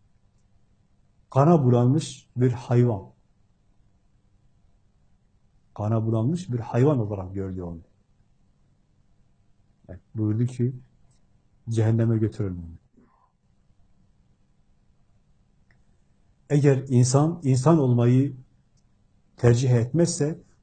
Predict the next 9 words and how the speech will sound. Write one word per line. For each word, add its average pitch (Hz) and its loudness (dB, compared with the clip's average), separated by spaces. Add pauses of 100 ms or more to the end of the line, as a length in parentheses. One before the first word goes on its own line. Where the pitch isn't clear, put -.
(120)
mutlaka 160 0 (480)
bir 185 6
hayvan 131 2
olur 98 -6
yani. 85 -8 (1800)
Bir 170 6
hayvanın 139 2
hali 127 2
onda 113 -4